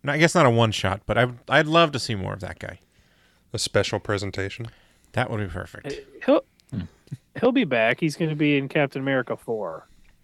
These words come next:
Speaker 2: He should
Speaker 3: I
Speaker 2: be.
Speaker 3: believe.
Speaker 1: Yeah.
Speaker 2: I haven't seen anything
Speaker 3: And
Speaker 2: official, but I, I'd be surprised if he
Speaker 3: he
Speaker 2: wasn't.
Speaker 3: Yeah, I'm pretty sure he's slated for Captain America four.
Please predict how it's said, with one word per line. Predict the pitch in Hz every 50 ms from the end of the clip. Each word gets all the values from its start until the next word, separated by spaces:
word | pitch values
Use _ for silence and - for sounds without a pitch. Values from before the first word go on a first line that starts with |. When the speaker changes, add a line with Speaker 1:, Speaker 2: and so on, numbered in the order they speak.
| _ _ _ - - - - - - -
Speaker 2:
He | 151 151
should | - - 92 87 78 78 80
Speaker 3:
I | 78
Speaker 2:
be. | 78
Speaker 3:
believe. | 92 - 82 85
Speaker 1:
Yeah. | 170 170 - - - - - _ _ _ _ _ _ _ _ _ _ _ _ _ _ _ _ _ _ _ -
Speaker 2:
I | 107
haven't | 113 120 113 107 -
seen | - 110 101 101
anything | 101 101 98 98 92
Speaker 3:
And | 87 90
Speaker 2:
official, | 90 - 101 95 - 92 85 82
but | 78 80 82 80
I, | 82 82 - - - - -
I'd | 104 98 90
be | 92 85
surprised | - - - 95 92 92 - -
if | -
he | 277 208 190
Speaker 3:
he |
Speaker 2:
wasn't. | - 85 82 78 76 73 - - - - - - _ _ _ _ _ _ -
Speaker 3:
Yeah, | 127 117 104 92 90
I'm | 101 117 135 135
pretty | - - - 233 226 233 240 220
sure | - - - - - 147 139 135 131 131 127
he's | - - 143 135 131
slated | - - - - 147 143 139 127 131 120 -
for | - 123
Captain | 107 - 123 113 107 - - 101
America | 98 101 92 92 90 92 95 - -
four. | - - - 87 85 85 92